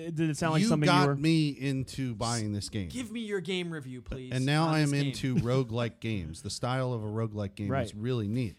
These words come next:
Speaker 1: But you see how it combines, like, like, Metroidvania aspects?
Speaker 2: Yeah.
Speaker 1: And it does, like, the roguelike thing where, like, you die and you start over again.
Speaker 2: I like the,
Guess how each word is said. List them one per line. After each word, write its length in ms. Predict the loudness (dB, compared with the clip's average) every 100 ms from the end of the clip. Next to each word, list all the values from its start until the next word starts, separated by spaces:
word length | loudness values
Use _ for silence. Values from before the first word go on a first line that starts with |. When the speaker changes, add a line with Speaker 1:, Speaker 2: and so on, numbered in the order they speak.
| -6
Speaker 1:
But 120 | -2 0
you 60 |
see 180 | 0 0
how 160 | 2 0
it 80 | -2
combines, 440 | -2 0 0 0
like, 220 | -2 -4 _
like, 140 | -8 -4
Metroidvania 680 | -4 -2 -4 -4 -4 -4 -4
aspects? 600 | -6 -6 -6 -6 -6 -2
Speaker 2:
Yeah. 220 | 0 0 -4 -4
Speaker 1:
And 380 | 0 2 2
it 140 | 0 0
does, 260 | 0 0
like, 140 | -4 -4
the 100 | -2
roguelike 480 | 0 0 -2 -4 -10
thing 520 | -10 -8 -8 -10 -14 -10
where, 240 | -2 0 0
like, 180 | -4 -6
you 80 | 0
die 280 | 2 4
and 120 | 2 0
you 60 |
start 260 | 0 0 2
over 320 | 0 -4 -6
again. 220 | -6 0
Speaker 2:
I 60 | 4
like 240 | 4 2
the, 100 | -2